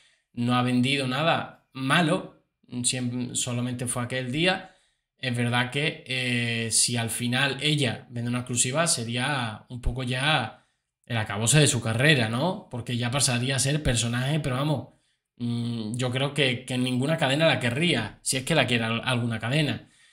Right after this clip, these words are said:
Pero creo que Antonio David todavía no sabe de lo que es capaz Marta Riesco, y Marta Riesco, al igual que ha hablado de otras personas que le han lle-,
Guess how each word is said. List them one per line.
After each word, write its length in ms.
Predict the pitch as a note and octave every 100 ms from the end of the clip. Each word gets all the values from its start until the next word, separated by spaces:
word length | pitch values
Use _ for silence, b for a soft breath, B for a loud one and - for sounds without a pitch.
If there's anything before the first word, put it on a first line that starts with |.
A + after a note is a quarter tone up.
| b b _
Pero 380 | C3+ C3 B2+ B2
creo 240 | C3 C3+
que 60 | D3
Antonio 280 | E3+ E3 D#3+
David 380 | D3 D3+ E3 E3
todavía 440 | C#3 D3 D#3 D#3
no 280 | C3+ C3 D3+
sabe 400 | - C3+ C#3 D#3+
de 100 | C3+
lo 100 | A#2
que 80 | B2
es 60 |
capaz 300 | B2+ B2+ C#3+
Marta 400 | C#3+ B2+ B2 B2
Riesco, 460 | C3+ B2+ B2 D#3 D#3+
y 20 |
Marta 260 | C3 C3 C#3+
Riesco, 340 | C3 C3 D3
al 80 | D3
igual 300 | B2 B2+ C#3
que 80 | D#3
ha 20 |
hablado 300 | C#3+ C#3+ D3
de 100 | C#3
otras 220 | C3+ C#3+
personas 480 | - B2 - C3 C#3
que 120 | C#3
le 140 | B2+ B2+
han 320 | B2+ C3 B2
lle-, 260 | B2+ B2